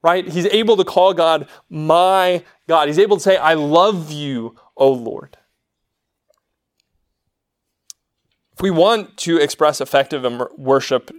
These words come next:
to the Lord from our hearts, live every moment of every day with awareness of God's presence. Draw close to him through prayerful living and treasuring his word within you.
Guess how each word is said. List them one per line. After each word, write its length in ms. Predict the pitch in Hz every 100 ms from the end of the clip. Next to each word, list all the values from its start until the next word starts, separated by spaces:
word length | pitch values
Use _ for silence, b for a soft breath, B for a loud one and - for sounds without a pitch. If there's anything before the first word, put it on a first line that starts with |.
| -
to 100 | 127
the 60 |
Lord 300 | 120 127 120
from 180 | - 117
our 120 | 113
hearts, 340 | 110 110 107 131
live 320 | 135 165 175
every 280 | 156 151 143
moment 360 | 131 135 127
of 100 | 120
every 260 | 123 127 127
day 200 | 123 110
with 180 | 107 120
awareness 580 | 113 110 120 120 113
of 80 | 117
God's 280 | - 104 110
presence. 500 | - 92 - 127 - B B B
Draw 160 | 151 131
close 320 | - 160 175
to 120 | 190
him 240 | 151 151 151
through 160 | 143
prayerful 600 | 123 - 147 156 151 156
living 420 | 139 110 104 104 113 b b b b b b
and 80 | 135
treasuring 400 | 135 131 135 131
his 140 | 120
word 320 | 117 113 110
within 360 | 110 107 101 101
you. 180 | -